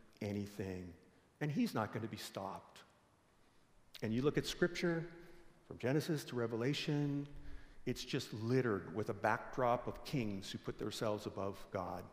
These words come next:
But they all fall. Same today. There's only one who is sovereign,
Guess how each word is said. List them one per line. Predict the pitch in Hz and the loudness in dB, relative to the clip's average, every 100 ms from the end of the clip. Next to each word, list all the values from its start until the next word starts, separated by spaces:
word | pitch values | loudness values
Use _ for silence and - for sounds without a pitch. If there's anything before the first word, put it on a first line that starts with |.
| - - - - - | -16 -20 -20 -16 -10
But | 262 | -2
they | 240 | 2
all | 202 | 2
fall. | - 98 101 - - - - - - - - - - - - - - | 0 -2 -2 -8 -14 -12 -14 -16 -18 -18 -18 -20 -20 -20 -20 -20 -8
Same | - 165 | -2 0
today. | 156 120 110 113 - - - - - - - - - - | 2 0 0 -8 -16 -20 -20 -20 -20 -20 -20 -20 -14 0
There's | 120 | 2
only | 139 123 | 4 4
one | 117 123 | 4 2
who | 127 | 2
is | 127 | 0
sovereign, | - - 85 107 104 | 0 0 -2 -2 -6